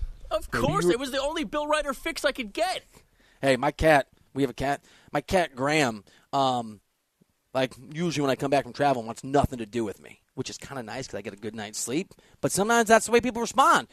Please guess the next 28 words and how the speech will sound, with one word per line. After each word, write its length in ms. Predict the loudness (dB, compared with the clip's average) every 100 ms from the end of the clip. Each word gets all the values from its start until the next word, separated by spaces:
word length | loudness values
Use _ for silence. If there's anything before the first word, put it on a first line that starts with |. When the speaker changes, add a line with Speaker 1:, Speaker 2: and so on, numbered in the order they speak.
| _
Speaker 2:
When 120 | 2
they're 120 | 2
hurt, 360 | 2 4 4 2 _ _
they 100 | 0
turn 260 | 2 2 2
away. 460 | 6 6 6 0 _ _ _ _ _
I'm 80 | -8
not 140 | -6
reading 160 | -8 -8
that 80 | -10
column. 320 | -8 -10 -10 _ -6 -6 -4 -6 -4
He 60 | 0
left 320 | 2 2 0
me. 160 | -8 -10
<laughs> 40 | -12 -14 -10 -10 -10 -12 -12 -14 -8 -4
He 80 |
left 260 | 0 2 0
me. 80 | 0
For, 100 | -4 -8 -18 -14 -6
I 40 |
mean, 100 | -4
three 340 | -4 0 4
weeks. 280 | 6 6 6
So 80 | 10
I'm 140 | 10
back. 420 | 10 8 10 8 6 0
I'm 140 | 2 4
around. 720 | 4 4 4 6 6 4